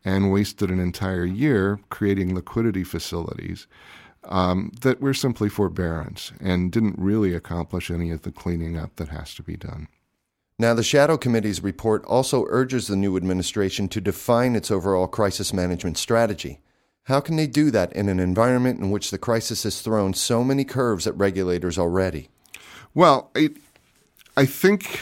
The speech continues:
Speaker 1: has really dealt with these things in a very ad hoc way. Um, and it's very hard for the market to anticipate what the rules of the game are.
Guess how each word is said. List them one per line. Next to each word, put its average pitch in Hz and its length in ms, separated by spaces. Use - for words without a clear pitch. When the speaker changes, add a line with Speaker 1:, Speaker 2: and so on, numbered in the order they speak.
Speaker 1:
has 127 560
really 143 500
dealt 127 400
with 101 220
these 98 300
things 95 340
in 101 80
a 98 80
very 107 480
ad 98 240
hoc 95 360
way. 87 560
Um, 98 600
and 104 520
it's 117 240
very 131 380
hard 120 520
for 98 400
the 92 120
market 104 640
to 95 340
anticipate 95 720
what 95 220
the 95 80
rules 92 360
of 95 100
the 90 80
game 85 420
are. 101 500